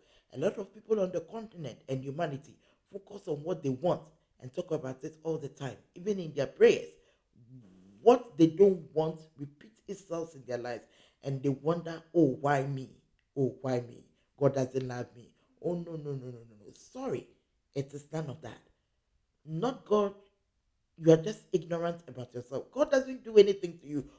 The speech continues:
God only works with what you give to him. People are not aware of how they operate on the conscious and the subconscious plane. Hence, Africans are religious and over-,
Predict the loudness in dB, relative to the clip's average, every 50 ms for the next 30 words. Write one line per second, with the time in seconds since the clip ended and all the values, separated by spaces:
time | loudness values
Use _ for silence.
0 | _ _ 4 8 10 10 10 10 10 10 10 10 6 -8 -4 4 6 6 6 6
1 | 2 -10 -12 -14 -16 -18 _ _ _ _ _ _ _ _ _ _ _ _ _ -6
2 | -6 -6 -4 -4 -4 -4 -4 -8 -16 -16 -16 -18 -20 -20 -20 _ -20 -20 -18 -16
3 | -14 -14 -16 -18 _ _ _ _ _ _ _ _ _ _ _ _ _ _ _ _
4 | _ _ _ _ _ _ _ _ _ _ -4 -4 -2 0 0 2 2 2 0 0
5 | -2 -2 -2 -4 -6 -2 6 8 10 10 10 8 2 -10 -8 -8 -8 -6 -4 -4
6 | -2 -2 -2 -4 -2 -2 -2 -2 -2 -4 -6 -6 -6 -8 -10 -12 _ -16 -16 -16
7 | -14 -8 -4 -4 -4 -4 -4 -6 -8 -8 -8 -10 -12 -14 -12 -6 -4 -4 -2 -2
8 | -4 -4 -4 -8 -16 -18 -18 -18 -18 _ _ -20 _ _ _ -4 -4 -4 -4 -6
9 | -10 -12 -12 -12 -14 -12 -12 -10 -10 -8 -8 -8 -6 -4 -4 -2 0 0 -2 -2
10 | -2 -4 -6 -6 -8 -14 -16 -12 -10 -10 -10